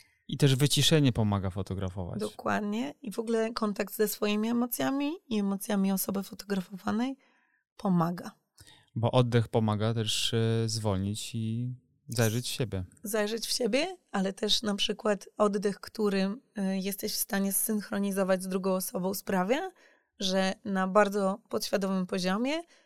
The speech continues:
Speaker 2: zaczynacie czuć do siebie zaufanie. Więc to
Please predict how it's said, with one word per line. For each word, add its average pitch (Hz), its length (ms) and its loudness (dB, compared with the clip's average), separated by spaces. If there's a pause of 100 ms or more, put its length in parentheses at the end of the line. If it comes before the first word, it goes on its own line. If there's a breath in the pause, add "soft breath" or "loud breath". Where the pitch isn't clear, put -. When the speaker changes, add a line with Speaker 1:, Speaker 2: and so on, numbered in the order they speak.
(140)
Speaker 2:
zaczynacie 208 640 -2
czuć 196 300 -4
do 185 100 -2
siebie 190 320 0
zaufanie. 185 600 -6 (600)
Więc 202 200 -2
to - 120 -14